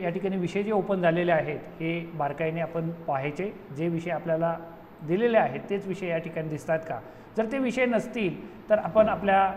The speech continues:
दत्तक पालक शिक्षकांशी संपर्क करायचा आणि नंतर आपला परीक्षा अर्ज भरायचा.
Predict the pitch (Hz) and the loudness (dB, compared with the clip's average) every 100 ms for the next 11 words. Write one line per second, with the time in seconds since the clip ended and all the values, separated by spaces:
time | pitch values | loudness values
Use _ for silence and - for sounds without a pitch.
0 | 170 170 208 202 185 196 196 170 185 180 | -4 -2 0 0 0 -2 -4 -8 -4 -4
1 | 170 175 160 165 165 175 175 147 143 151 | -4 -4 -4 -4 -4 0 2 2 0 -6
2 | - - - - - 165 190 220 233 240 | -8 -18 -20 -20 -4 2 2 2 2 2
3 | 254 294 220 226 214 175 - 170 143 143 | 4 4 4 4 4 0 0 -2 -2 -4
4 | 127 117 110 | -6 -6 -10